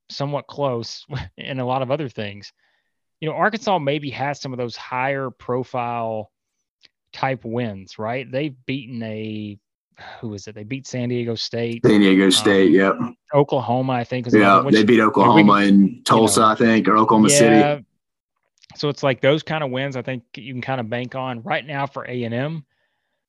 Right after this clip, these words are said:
Speaker 1: I mean, what? Their best wins, either Florida or Missouri. And
Speaker 2: Yeah.
Speaker 1: Missouri's in the tournament right now. I don't know if Florida is.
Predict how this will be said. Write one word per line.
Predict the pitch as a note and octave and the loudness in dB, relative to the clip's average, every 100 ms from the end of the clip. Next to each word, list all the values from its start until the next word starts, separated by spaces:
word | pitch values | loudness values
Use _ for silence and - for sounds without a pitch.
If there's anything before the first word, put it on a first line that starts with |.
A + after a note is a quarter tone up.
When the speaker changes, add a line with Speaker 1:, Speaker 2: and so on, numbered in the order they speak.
| _ _ _ _ _ _ _ - | _ _ _ _ _ _ _ -16
Speaker 1:
I | A#2 | -12
mean, | B2 A2+ | -10 -10
what? | B2+ C#3 - | -10 -10 -10
Their | A2 | -8
best | B2 B2 - | -6 -8 -6
wins, | A#2+ A#2 G2+ - - | -6 -6 -10 -16 -12
either | B2+ A#2 | -8 -8
Florida | - B2 C3 D3 | -8 -6 -4 -4
or | C#3+ B2+ | -6 -6
Missouri. | A2 G#2+ B2 G#2+ G2 - - _ | -8 -6 -6 -8 -10 -18 -20 _
And | C#3+ B2+ A#2+ A#2 A2 G#2+ - | -8 -4 -4 -4 -8 -10 0
Speaker 2:
Yeah. | A2 G#2+ - | 2 2 0
Speaker 1:
Missouri's | A#3+ B2+ A#2 F#3 G#3+ C3 | -4 -4 2 2 4 2
in | B2 | -4
the | |
tournament | A2+ A#2+ A2 A2 | -4 -6 -6 -6
right | G#2+ A2 | -8 -8
now. | G#2+ A2+ | -8 -6
I | C3+ | -6
don't | C3 C3+ | -8 -8
know | A2+ | -10
if | |
Florida | - C3+ D3+ | -8 -6 -6
is. | G2 G2+ A2+ | -6 -10 -14